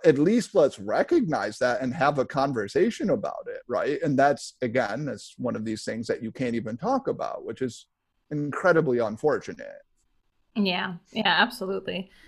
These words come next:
Speaker 2: And, you know, it, it also kind of puts the whole idea of the end of history under a, a, a big, you know, uh, yeah, under, under question. Like the idea that, you know, like you were saying before, like, why,
Speaker 1: Right.
Speaker 2: why is America so hawkish?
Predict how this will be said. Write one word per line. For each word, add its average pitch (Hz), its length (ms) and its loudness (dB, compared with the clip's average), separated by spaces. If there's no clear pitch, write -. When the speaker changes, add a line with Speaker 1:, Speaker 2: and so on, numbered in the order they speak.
Speaker 2:
And, 196 460 2
you 220 100 4
know, 214 160 6
it, 196 100 4
it - 160 2
also 190 580 4
kind 185 200 6
of 180 140 -2
puts 196 260 0
the 185 140 2
whole 175 500 0
idea 165 280 2
of 160 80 -4
the 175 140 2
end 170 140 0
of 160 100 -4
history 165 680 0
under 175 340 2
a, - 400 0
a, 170 120 -2
a 175 40 0
big, 175 380 -2
you 180 140 -4
know, - 340 -2
uh, - 420 -2
yeah, 160 320 -2
under, 208 260 6
under 202 200 8
question. 180 640 -2
Like 196 140 2
the 185 120 6
idea 175 340 4
that, 160 240 0
you 175 80 -2
know, 170 240 -2
like 196 260 6
you 208 60 8
were 196 80 8
saying 202 280 4
before, 180 360 2
like, 175 120 6
why, 156 140 12
Speaker 1:
Right. - 120 -2
Speaker 2:
why 190 280 8
is 185 260 2
America 180 540 0
so 180 180 -2
hawkish? 180 560 -2